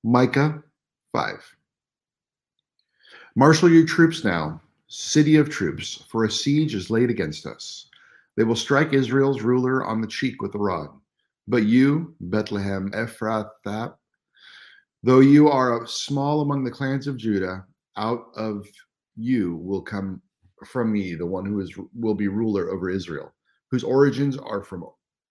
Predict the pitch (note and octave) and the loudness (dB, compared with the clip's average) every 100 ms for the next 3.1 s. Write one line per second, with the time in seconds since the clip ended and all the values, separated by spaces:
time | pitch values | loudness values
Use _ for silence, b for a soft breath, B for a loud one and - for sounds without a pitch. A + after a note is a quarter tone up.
0 | - A2+ C3 C3+ - - A2 G2+ F2 F2 | -6 -2 -2 -2 -8 -8 -6 -4 -8 -12
1 | - G2+ - - _ _ _ _ _ _ | -10 -8 -8 -12 _ _ _ _ _ _
2 | _ - B2 A#2+ A2 G2 A#2 F#2+ D2+ - | _ -8 -4 -6 -6 -8 -6 -6 -8 -14
3 | - | -20